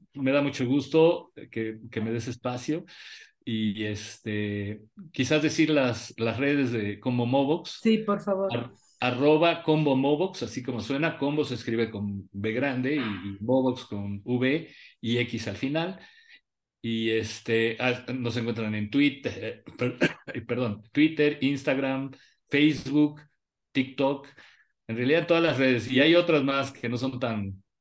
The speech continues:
Speaker 1: tan comerciales, como puede ser Bandcamp o Reverb Nation, pero ahí andamos también.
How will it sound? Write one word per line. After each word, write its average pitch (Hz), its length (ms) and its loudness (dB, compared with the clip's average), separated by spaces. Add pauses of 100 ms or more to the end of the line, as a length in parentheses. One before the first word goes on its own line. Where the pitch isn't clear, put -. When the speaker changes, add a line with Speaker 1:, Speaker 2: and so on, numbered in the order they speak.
(400)
Speaker 1:
tan 107 300 -2
comerciales, 135 760 2
como 107 240 -4
puede 117 160 -2
ser 113 160 -2
Bandcamp 113 640 -6
o 90 460 -8
Reverb 110 320 -6
Nation, 113 340 -6
pero 92 160 -8
ahí 98 140 -8
andamos 98 340 -6
también. 87 340 -14